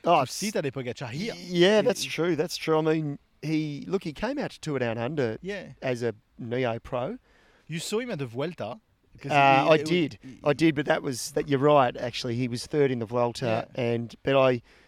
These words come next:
Speaker 1: I saw him from a distance. I was in the, I was in the comms booth, so
Speaker 2: Yeah.
Speaker 1: I wasn't reporting. And, um, I remember Matthew Keenan and I were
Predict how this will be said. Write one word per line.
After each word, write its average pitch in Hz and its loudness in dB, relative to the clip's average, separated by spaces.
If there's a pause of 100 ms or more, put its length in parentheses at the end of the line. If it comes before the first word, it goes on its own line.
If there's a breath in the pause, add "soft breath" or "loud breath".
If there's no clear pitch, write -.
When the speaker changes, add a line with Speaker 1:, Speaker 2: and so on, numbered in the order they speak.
(140)
Speaker 1:
I 131 -6
saw 175 0
him 156 2
from 120 -6
a 107 -8
distance. 120 -8
I 120 -4
was 113 -8
in 120 -6
the, 110 -6 (200)
I - -10
was 113 -10
in 107 -10
the 104 -12
comms 127 -6
booth, 123 -8
so 139 -8
Speaker 2:
Yeah. - -2
Speaker 1:
I 120 -4
wasn't 117 -4
reporting. 123 -6 (400 soft breath)
And, 117 -4
um, 117 -4 (460 soft breath)
I 123 -6
remember 127 -2
Matthew 117 -6
Keenan 123 -6
and 110 -6
I 120 -4
were 113 -12